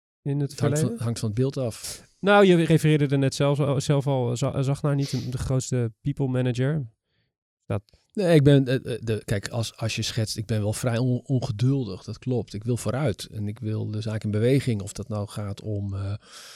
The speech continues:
Speaker 2: eh, betere verhalen, om, eh, een snellere technologische ontwikkeling, om, eh, eh, de, de slag met de concurrentie nog harder aan te gaan. Eh, eh, en dat is niet te wijzen naar anderen, hè? Dat is ook wijzen naar mezelf.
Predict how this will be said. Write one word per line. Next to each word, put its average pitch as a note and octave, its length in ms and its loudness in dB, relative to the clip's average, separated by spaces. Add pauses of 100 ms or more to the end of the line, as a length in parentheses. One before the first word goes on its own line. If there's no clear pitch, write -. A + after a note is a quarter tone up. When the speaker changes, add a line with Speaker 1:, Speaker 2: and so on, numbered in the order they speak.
(320)
Speaker 2:
eh, G#2 460 -6
betere A#2+ 400 -2
verhalen, G#2+ 800 -4
om, A2 380 -6
eh, G#2 160 -6 (120)
een C3 120 -8
snellere A#2+ 440 0
technologische A2 640 -4
ontwikkeling, G#2 640 -4
om, G#2 420 -8
eh, G#2 320 -4 (640)
eh, G2 1120 -8 (720)
de, - 180 -16
de A#2 100 -10
slag A#2 260 -2
met A#2+ 100 2
de - 80 -8
concurrentie B2+ 760 2
nog C3 180 2
harder B2 320 2
aan A#2+ 240 -2
te - 80 -12
gaan. A2+ 520 -2
Eh, A2+ 140 -6
eh, G#2 540 -8
en A#2+ 60 0
dat B2 140 0
is B2 80 2
niet C3+ 160 6
te C3+ 140 0
wijzen C3 300 2
naar C3 100 4
anderen, A2 360 2
hè? C3 100 2
Dat B2 100 0
is A#2 80 -2
ook A#2+ 100 0
wijzen A#2 320 0
naar A2 100 0
mezelf. G#2+ 460 -6